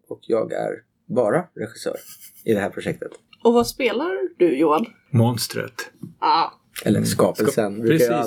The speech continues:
Speaker 1: alltid säga.
Speaker 3: ja.
Speaker 2: Ja, monstret eller skapelsen, det är ju en av diskussionsfrågorna i det här podden.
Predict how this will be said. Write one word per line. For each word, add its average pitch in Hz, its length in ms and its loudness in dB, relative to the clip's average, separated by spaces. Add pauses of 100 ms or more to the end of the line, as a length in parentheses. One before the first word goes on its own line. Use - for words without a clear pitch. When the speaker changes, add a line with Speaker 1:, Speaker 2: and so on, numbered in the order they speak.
Speaker 1:
alltid 107 80 -6
säga. 107 140 -4
Speaker 3:
ja. 135 340 -4 (160)
Speaker 2:
Ja, 254 260 2
monstret 302 480 0
eller 240 160 -2
skapelsen, 233 600 -4
det 214 60 0
är 226 100 4
ju 226 160 0
en 233 220 -2
av 208 220 -4 (120)
diskussionsfrågorna 233 1160 0
i - 40 -2
det - 60 -2
här - 300 -2 (300)
podden. 185 440 0